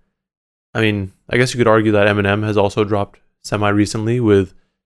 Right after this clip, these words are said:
Music to Be Murdered By, Side A and Side B. But other than that, I mean, no one's really dropped anything. I mean, Mary J. Blige has dropped in twenty seventeen.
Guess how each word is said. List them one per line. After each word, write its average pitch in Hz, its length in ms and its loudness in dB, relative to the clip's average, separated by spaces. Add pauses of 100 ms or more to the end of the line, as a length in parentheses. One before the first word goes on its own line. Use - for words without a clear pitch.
(140)
Music 101 220 0
to - 60 -12
Be 101 100 -2
Murdered 98 300 2
By, 104 220 0
Side 95 380 -6
A 98 160 -6
and 101 240 -6
Side 110 280 -2
B. 135 240 -4 (560)
But 95 280 -2 (140)
other 117 160 0
than 101 140 -4
that, 110 200 2
I 101 80 0
mean, 95 280 -8 (720)
no 110 120 0
one's 117 180 2
really 120 140 4
dropped 117 300 -2
anything. 123 400 -14
I 107 60 -8
mean, 101 120 -4
Mary 104 200 4
J. 104 120 2
Blige 98 320 0
has 95 100 -6
dropped 98 360 -6
in 95 220 -8
twenty 98 280 2
seventeen. 110 720 -6